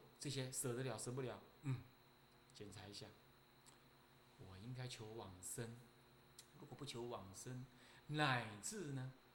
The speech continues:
娑婆世界都给我做国王，都比不上极乐世界清净安乐十方化王，能够到各地去，呃，学习佛法那样子清净安乐。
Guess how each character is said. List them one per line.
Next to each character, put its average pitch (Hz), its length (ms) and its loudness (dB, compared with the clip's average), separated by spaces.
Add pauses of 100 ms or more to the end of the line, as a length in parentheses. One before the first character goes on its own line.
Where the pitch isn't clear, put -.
(300)
娑 208 260 10
婆 143 180 10
世 147 200 6
界 147 160 6
都 151 180 2
给 139 180 2
我 107 200 -2
做 135 160 0
国 120 240 0
王， 104 260 -4 (380)
都 160 280 4 (800)
比 120 140 0
不 117 140 -2
上 127 320 0 (100)
极 123 200 -4
乐 147 180 2
世 135 260 -2
界 127 240 0
清 208 640 6
净 190 380 -2
安 170 360 4
乐 160 160 2 (280)
十 - 280 4
方 151 320 4
化 151 420 6
王， 107 300 -4 (300)
能 131 160 4
够 165 140 2
到 156 180 4 (100)
各 175 180 6
地 139 220 0
去， 135 220 0 (480)
呃， 131 200 6
学 143 240 6
习 147 160 4
佛 135 220 2
法 131 260 -2
那 151 100 0
样 147 160 -2
子 123 160 -4
清 143 280 2
净 127 200 -2
安 107 220 -6
乐。 107 80 -8